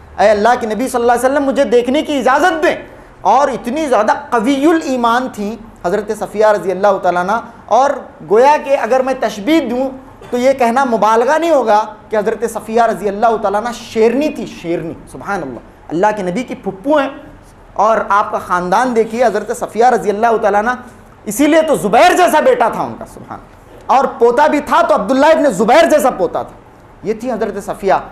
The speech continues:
उन्होंने कहा कि अल्लाह के नबी, देखने की इजाज़त दी जाए। तो देखा उन्होंने अपने भाई हज़रत हमज़ा रज़ी अल्लाह तआला अन्हु को। अल्लाह के नबी शुरू में नहीं चाह रहे थे कि वो अपने भाई को इस हाल में देखें।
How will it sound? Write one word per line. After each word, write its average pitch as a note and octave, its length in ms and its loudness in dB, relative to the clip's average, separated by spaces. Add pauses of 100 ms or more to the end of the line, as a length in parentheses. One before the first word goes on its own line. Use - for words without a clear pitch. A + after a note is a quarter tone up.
(220)
उन्होंने G3+ 260 -2
कहा G#3 220 2
कि B3+ 120 -2
अल्लाह A#3+ 260 2
के C4 100 0
नबी, B3 180 -2
देखने G#3+ 320 0
की F#3+ 120 -10
इजाज़त D#3 320 0
दी C3 140 -8
जाए। A2 220 -8 (220)
तो E3 120 -14
देखा F#3+ 340 2
उन्होंने E3+ 280 -4
अपने D#3 180 -10
भाई E3+ 240 -2
हज़रत D#3+ 300 -4
हमज़ा E3 300 -4
रज़ी D3 200 -6
अल्लाह C#3 260 -4
तआला C#3 200 -4
अन्हु C#3+ 180 -6
को। G3 100 -4
अल्लाह F3+ 220 0
के E3+ 100 -8
नबी F3 240 -6 (260)
शुरू G3+ 220 -4
में A3 120 -2
नहीं C#4+ 180 2
चाह D#4 160 2
रहे C4 160 2
थे C4 120 -4
कि A#3+ 100 -4
वो A#3 60 0
अपने G#3+ 200 -6
भाई F#3+ 220 0
को G3 100 -2
इस E3+ 140 -6
हाल D3+ 180 0
में C#3+ 140 -8
देखें। A#2 220 -12